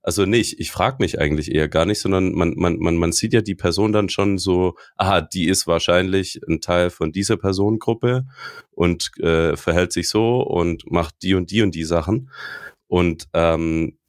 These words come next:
das war jetzt zum Beispiel was, wo ich heute Morgen, weil ich gegenüber von einer Frau gesessen bin im Bus,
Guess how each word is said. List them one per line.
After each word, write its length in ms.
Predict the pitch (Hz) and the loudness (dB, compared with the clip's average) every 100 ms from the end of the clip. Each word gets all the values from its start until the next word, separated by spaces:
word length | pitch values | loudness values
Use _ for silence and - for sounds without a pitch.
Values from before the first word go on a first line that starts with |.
| _ - - _ | _ -20 -20 _
das 260 | 101 98 95 | 0 0 0
war 180 | 101 110 | 2 0
jetzt 140 | - | -2
zum 120 | 90 | 0
Beispiel 320 | 92 92 95 | 0 0 0
was, 200 | 101 104 | 0 0
wo 60 | - | -2
ich 140 | - | 0
heute 220 | 92 95 85 | 0 -2 -2
Morgen, 380 | 82 95 95 | 0 0 0
weil 140 | 80 78 | 0 0
ich 220 | - - | -2 -4
gegenüber 400 | - 82 85 92 | -2 0 0 -2
von 180 | - 82 | 0 0
einer 60 | 76 | 0
Frau 260 | - 85 | 0 0
gesessen 420 | 90 80 80 82 | 0 -2 -2 -2
bin 260 | 78 78 76 | 0 2 2
im 420 | - 73 73 71 | 2 2 0 0
Bus, 340 | - 90 - | 2 2 2